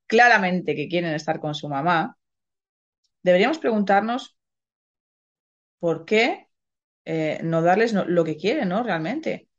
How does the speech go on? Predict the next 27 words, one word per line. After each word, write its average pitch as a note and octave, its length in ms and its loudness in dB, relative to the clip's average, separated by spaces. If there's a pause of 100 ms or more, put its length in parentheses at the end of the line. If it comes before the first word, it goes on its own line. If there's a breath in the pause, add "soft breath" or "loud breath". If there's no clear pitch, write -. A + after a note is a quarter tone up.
(240)
¿Por F#3+ 100 0
qué G#3 100 0
no D#4+ 100 0
permitirles F#3+ 500 0
dormir E3+ 460 -2
pegaditos E3 400 0
a D#3 60 -10
su D#3 100 -12
mamá, C#3+ 440 -6 (480)
lactando E3 640 2
a D#3+ 60 0
demanda D#3+ 640 -2 (100)
durante E3 360 -2
las D3+ 160 -4
veinticuatro D3 500 -4
horas D3 140 -2
del C#3 100 -6
día? C3+ 260 -8 (920)
Bueno, F#3 440 2
en G3 100 4
mi G3 100 4
caso C#4 240 2
tengo D4+ 180 -2
que A3+ 100 -2
decir G3 480 0 (220)
que, E3 560 0
mm, D3+ 360 -12